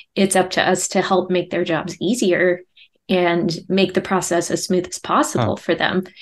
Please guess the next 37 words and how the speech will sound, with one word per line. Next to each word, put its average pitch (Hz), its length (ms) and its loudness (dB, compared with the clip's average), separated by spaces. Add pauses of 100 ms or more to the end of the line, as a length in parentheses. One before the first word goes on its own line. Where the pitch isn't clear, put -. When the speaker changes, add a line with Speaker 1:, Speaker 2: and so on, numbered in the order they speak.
(120)
Speaker 1:
instead 190 360 2
of 190 140 -2
complicated. - 800 -2
And 185 160 0
I 175 100 2
think 180 220 0
framing 196 440 2
it - 140 -2
that 165 240 -2
way 170 440 2
and 180 120 2
helping 180 360 0
them 180 160 2
know, 180 200 4
"Hey, 196 240 2
I 185 100 0
got 185 260 -2
your - 60 -8
back. - 400 -2 (120)
I'm 185 120 0
on 175 160 2
your 185 100 2
team, 196 400 2 (380)
and 196 100 2
we're 190 80 2
gonna 180 240 2
work 185 120 4
Speaker 2:
Yeah. 196 120 4
Speaker 1:
on 175 80 0
this 165 180 -4
together," 165 540 -2 (560)
will 196 180 4
go 185 120 2
Speaker 2:
Yeah. 175 140 4
Speaker 1:
a - 20 2
long 175 320 2
way. 170 440 -2